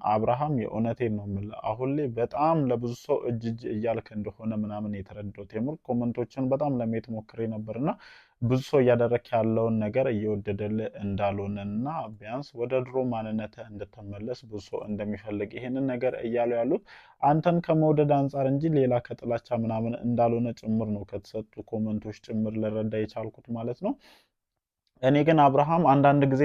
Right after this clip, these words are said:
ነገሮችን ማድረግ ሲፈልግ ማለት ነው ሆን ብሎ ያመጣል። የሆነ በቀልድ ሙድ፣ በፕራንክ ሙድ አድርጎ ያመጣና ማለት ነው የዛን ሰው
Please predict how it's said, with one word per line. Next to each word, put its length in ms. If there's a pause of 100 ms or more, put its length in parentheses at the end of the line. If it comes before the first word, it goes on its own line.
ነገሮችን 600
ማድረግ 400
ሲፈልግ 480
ማለት 300
ነው 200
ሆን 240
ብሎ 180
ያመጣል። 460 (480)
የሆነ 220 (100)
በቀልድ 500
ሙድ፣ 220
በፕራንክ 560
ሙድ 200
አድርጎ 340
ያመጣና 500 (100)
ማለት 320
ነው 140 (440)
የዛን 420
ሰው 200